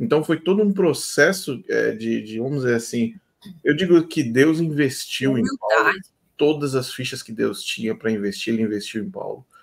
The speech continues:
Speaker 2: É verdade.
Speaker 1: Ele, ele queria muito que ele fosse, é, literalmente transformado pra ser o que ele foi, né?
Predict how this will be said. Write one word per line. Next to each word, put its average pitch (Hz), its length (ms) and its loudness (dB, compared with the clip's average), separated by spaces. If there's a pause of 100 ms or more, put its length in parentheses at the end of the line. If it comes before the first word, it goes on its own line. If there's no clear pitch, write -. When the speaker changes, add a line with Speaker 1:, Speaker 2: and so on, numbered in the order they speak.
Speaker 2:
É 196 40 -6
verdade. - 440 0
Speaker 1:
Ele, 120 200 -2
ele 117 40 0
queria 131 300 6
muito 131 560 2
que - 120 -2
ele 107 140 -2
fosse, 120 600 -4 (340)
é, 110 300 -2
literalmente 117 480 2
transformado 123 840 2
pra 117 160 -2
ser - 160 -4
o - 60 -2
que - 120 -12
ele 123 120 -6
foi, 110 240 -16
né? - 60 -20